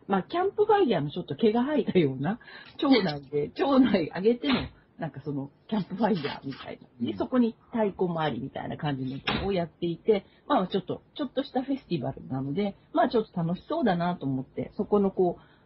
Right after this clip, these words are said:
Speaker 1: 輪の周りに、その、みんなが太鼓を聴きながら、こう、周りを囲むようにして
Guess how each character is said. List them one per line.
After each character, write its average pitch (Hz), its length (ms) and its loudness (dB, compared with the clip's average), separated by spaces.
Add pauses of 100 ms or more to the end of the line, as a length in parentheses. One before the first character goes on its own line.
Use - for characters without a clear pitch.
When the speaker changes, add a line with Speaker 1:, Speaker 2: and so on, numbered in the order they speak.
(100)
Speaker 1:
輪 277 140 4
の 262 100 6
周 143 380 2
り 139 60 -4
に、 139 160 -2
そ 156 120 -2
の、 131 80 0
み 180 220 2
ん 214 40 4
な 214 100 2
が 143 100 0
太 202 400 -2
鼓 220 140 2
を 208 120 6
聴 - 160 -12
き 214 120 2
な 214 140 4
が 156 100 -2
ら、 135 140 -4
こ 151 320 -4
う、 - 60 -20 (240)
周 254 200 4
り 247 120 2
を 240 40 2
囲 254 280 -4
む 240 160 6
よ 240 200 4
う 185 40 0
に 147 140 -4
し - 60 -20
て - 140 -10